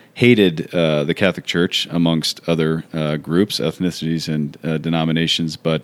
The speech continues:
um, at one point, they were threatening, um,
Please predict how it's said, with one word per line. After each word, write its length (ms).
um, 440
at 80
one 180
point, 280
they 420
were 140
threatening, 680
um, 720